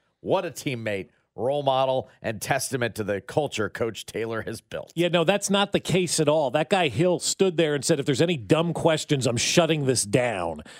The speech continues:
Speaker 2: That's not standing <laughs> there for your teammate. That's there to bully the media.
Speaker 1: What K U beat you by? Get your
Speaker 2: Yeah,
Speaker 1: playbook,
Speaker 2: get, get
Speaker 1: John
Speaker 2: your playbook,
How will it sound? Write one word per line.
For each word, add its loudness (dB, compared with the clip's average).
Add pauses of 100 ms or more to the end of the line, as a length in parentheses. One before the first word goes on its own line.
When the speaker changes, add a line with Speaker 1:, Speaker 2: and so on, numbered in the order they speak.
(180)
Speaker 2:
That's 2
not 2
standing 2
<laughs> -
there -2 (500)
for 0
your 2
teammate. 2
That's 4
there 2
to 2
bully 2
the 0
media. 0 (480)
Speaker 1:
What -4
K -2
U -2
beat -4
you -2
by? 0
Get -4
your -4
Speaker 2:
Yeah, 4
Speaker 1:
playbook, 2
Speaker 2:
get, 0
get 4
Speaker 1:
John 2
Speaker 2:
your 2
playbook, 4